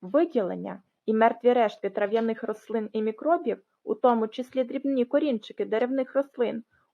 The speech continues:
утворюють одне з важливих джерел мінерального живлення рослин і ґрунтового гумусу. Коріння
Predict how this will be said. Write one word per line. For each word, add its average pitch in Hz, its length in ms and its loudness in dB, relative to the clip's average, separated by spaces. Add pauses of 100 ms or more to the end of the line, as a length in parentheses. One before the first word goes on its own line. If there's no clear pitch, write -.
утворюють 196 840 0 (300)
одне 269 340 2
з - 100 -8
важливих 208 500 0
джерел 226 480 0 (320)
мінерального 185 680 -2
живлення 180 600 -8 (380)
рослин 180 560 0
і 190 80 -8
ґрунтового 185 840 -4
гумусу. - 580 -8 (500)
Коріння 240 600 4